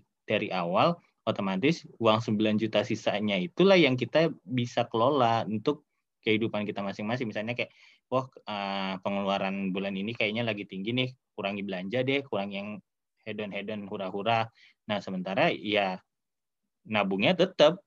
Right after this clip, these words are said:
nggak akan berubah ya, tetap satu juta. Atau kalau cara aku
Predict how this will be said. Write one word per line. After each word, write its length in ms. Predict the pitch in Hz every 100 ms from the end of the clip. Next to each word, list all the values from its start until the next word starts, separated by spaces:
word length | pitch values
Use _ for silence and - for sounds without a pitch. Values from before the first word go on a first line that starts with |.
| _
nggak 320 | 117 110 98
akan 160 | 101 95
berubah 240 | 120 147
ya, 80 | 104
tetap 240 | 101 92 -
satu 240 | 90 90
juta. 560 | 85 92 - - 87 - _
Atau 800 | - 107 - 101 98 101 104 95 - _ _
kalau 240 | - 107 107
cara 400 | 107 98 113
aku 80 | 104